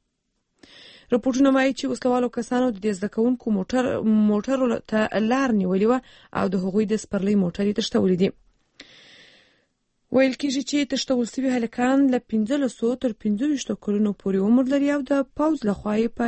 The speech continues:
یوه ملکي ښوونځي کې زده کړې کولې. په دې اړه څه نقیض ارقام ورکول کېږي. له پاکستانه د ازادي راډیو خبریال رپورټ ورکوي چې زیات شمېر برمته شوي زده کوونکي د قومي جرګو په منځګړیتوب خلاص شوي دي، خو کوم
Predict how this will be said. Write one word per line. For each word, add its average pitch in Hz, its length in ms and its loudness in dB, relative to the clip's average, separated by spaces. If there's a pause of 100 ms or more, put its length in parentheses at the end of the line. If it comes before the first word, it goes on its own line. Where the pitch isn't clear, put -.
یوه 196 200 2
ملکي 185 320 0
ښوونځي 190 500 0
کې 269 100 2 (120)
زده 247 160 0
کړې 175 200 -8
کولې. 180 240 -2 (420)
په 233 100 2
دې 254 120 6
اړه 285 120 0
څه - 260 -4
نقیض 233 260 0 (140)
ارقام 220 300 -2
ورکول 202 400 -2
کېږي. 269 220 4 (340)
له 240 40 0 (120)
پاکستانه 254 400 0
د - 20 2 (140)
ازادي 208 300 -4
راډیو 220 260 0
خبریال 226 400 0
رپورټ 214 220 -4
ورکوي 202 360 -2
چې 202 140 -4
زیات 240 240 2
شمېر 240 200 4
برمته 196 320 -2
شوي 226 200 -2
زده 196 160 -2
کوونکي 277 300 2 (460)
د 202 180 2 (120)
قومي 233 300 2
جرګو 202 280 -2
په - 140 -12
منځګړیتوب 185 540 -4
خلاص 180 260 0
شوي 208 180 0
دي، 196 120 0
خو 285 80 4 (400)
کوم 226 220 2